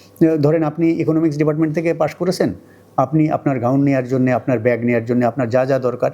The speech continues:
আপনি ইকোনমিক্স ডিপার্টমেন্টে চলে যাবেন। তাহলে আর মাঠে ভিড়টা প্রথমে হবে না। সেই জন্যে আমরা এই ভিড় এড়ানোর জন্যে এত ছাত্রকে আমাদের সমাদর করতে হবে, তারা তো আমাদের মেহমান। আর চোদ্দ তারিখে দশটা এগারোটার মধ্যে তাদেরকে খাবার প্যাকেট,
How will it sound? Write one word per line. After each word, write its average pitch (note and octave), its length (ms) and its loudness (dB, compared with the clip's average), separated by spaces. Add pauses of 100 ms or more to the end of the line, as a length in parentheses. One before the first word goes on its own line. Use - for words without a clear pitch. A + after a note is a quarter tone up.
আপনি B2+ 220 -4
ইকোনমিক্স F#3 360 0
ডিপার্টমেন্টে G#2+ 400 -2
চলে E2+ 200 -4
যাবেন। D2+ 180 -8 (460)
তাহলে C#3+ 200 2
আর D3+ 60 0
মাঠে C#3 280 -2
ভিড়টা D3 420 -2
প্রথমে B2 360 -2
হবে F#2 240 -2
না। E2+ 100 -12 (440)
সেই D3+ 180 2
জন্যে D#3+ 420 0
আমরা B2+ 320 2
এই C3 120 0
ভিড় B2 340 0 (100)
এড়ানোর A#2+ 300 0
জন্যে B2+ 340 0
এত F3+ 160 -2
ছাত্রকে E3 680 -2
আমাদের B2+ 500 -2
সমাদর A2+ 380 -2
করতে - 260 -8
হবে, E2 200 -6 (280)
তারা B2 160 2
তো D#3 100 -4
আমাদের C3+ 320 -2
মেহমান। G#2 360 -2 (800)
আর A#2 140 0
চোদ্দ C#3+ 280 0
তারিখে C#3 300 -2
দশটা C3 300 -4
এগারোটার B2+ 300 -2
মধ্যে B2+ 240 -2
তাদেরকে A#2 400 -2
খাবার B2 360 -2 (220)
প্যাকেট, A#2 420 -2